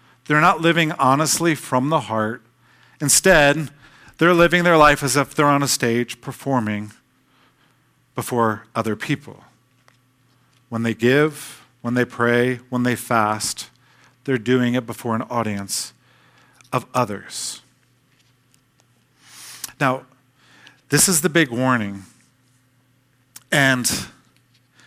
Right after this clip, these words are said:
I think it's important to remember who Jesus is talking to here. He's talking to his disciples. He's not talking to the Pharisees. He's actually talking to people who were pretty poor in spirit and poor in real life, and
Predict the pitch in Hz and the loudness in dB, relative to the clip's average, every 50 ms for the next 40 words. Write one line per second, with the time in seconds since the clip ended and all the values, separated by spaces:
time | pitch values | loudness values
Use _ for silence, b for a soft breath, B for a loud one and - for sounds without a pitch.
0 | b b b b b b b b b b b b b - - 147 - 202 196 196 | b b b b b b b b b b b b b -6 -4 -2 -2 0 -2 0
1 | 196 190 160 - - 196 208 185 180 165 160 160 160 160 139 147 160 139 139 156 | -2 -2 -4 -2 0 0 0 2 0 0 0 0 0 0 0 0 0 0 0 0
2 | 160 156 160 143 - - 131 - - 113 131 127 - 180 170 143 - 196 185 180 | 0 0 0 -2 -2 -2 -2 -4 -2 -2 -4 -2 -2 -6 -6 -6 -4 -4 -2 0
3 | 196 202 185 - - 139 143 135 - 175 170 156 165 170 135 - 151 131 - 135 | 0 0 -2 -2 -2 -2 -2 -2 -2 -6 -4 -2 -2 -2 -2 -2 -2 -2 0 0
4 | 123 131 - 180 190 185 - - - - - _ _ _ b b b b b b | 0 -2 -2 -4 -6 -4 -4 -6 -8 -10 -12 _ _ _ b b b b b b
5 | b b - 170 151 214 214 - 160 196 196 170 208 202 175 - - 170 175 185 | b b -2 2 2 2 2 4 4 2 4 2 0 -2 -2 0 0 2 2 2
6 | 156 - 156 147 151 170 160 - - 202 196 156 - - B B B B B B | 2 2 4 4 6 4 4 2 0 -2 -2 -2 -6 -8 B B B B B B
7 | B - 190 196 220 - - 185 - - 170 180 185 - 190 170 - - 151 156 | B 0 4 4 4 4 2 0 4 6 6 6 6 4 0 -2 -2 0 -2 0
8 | - 165 156 131 131 156 151 143 139 127 - - - 170 170 165 - - - 151 | 2 2 0 2 2 2 2 2 2 0 0 0 0 2 2 0 -2 -2 0 2
9 | 156 165 170 160 - - - - 147 147 165 185 185 196 - 131 113 101 _ - | 2 2 2 0 -4 -4 -2 2 4 6 6 6 6 4 0 -4 -12 -12 _ -10
10 | - - 151 156 165 160 139 120 113 117 143 185 196 185 185 202 202 180 - 120 | -2 0 2 4 4 4 2 0 0 2 2 4 4 6 6 6 4 2 0 -6
11 | 107 | -8